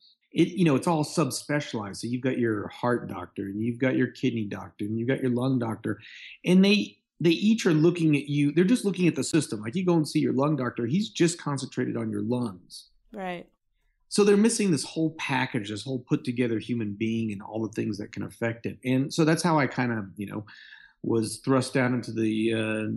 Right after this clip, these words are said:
Speaker 1: doctor world as this guy who thought everything was about disease, that the human body was inherently broken, and my job was to fix it with medicine and with my knife.
Speaker 2: Mm-hmm.
Speaker 1: But, you know, then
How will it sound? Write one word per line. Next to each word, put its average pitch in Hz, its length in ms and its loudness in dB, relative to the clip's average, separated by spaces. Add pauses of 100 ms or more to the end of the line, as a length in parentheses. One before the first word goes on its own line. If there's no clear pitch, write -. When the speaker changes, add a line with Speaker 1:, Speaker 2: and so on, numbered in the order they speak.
Speaker 1:
doctor 120 400 0
world 113 400 0
as 101 160 -4
this 101 240 -6
guy 101 300 -6
who 113 120 0
thought 107 260 -4
everything 117 380 0
was 104 120 -4
about 107 280 -2
disease, 101 440 -2
that 107 100 -16
the 107 80 -6
human 117 380 2
body 107 280 2
was 104 360 -2 (220)
inherently 113 580 0
broken, 104 580 0 (340)
and 117 80 2
my 120 140 4
job 107 300 0
was 113 120 0
to - 100 -6
fix - 300 -2
it 120 80 0
with 117 160 -4
medicine 110 420 0
and 113 160 2
with 113 140 0
my 120 80 2
knife. 127 380 2 (200)
Speaker 2:
Mm-hmm. 220 480 -4 (160)
Speaker 1:
But, 180 280 2
you 233 120 6
know, 240 100 6
then 226 280 -2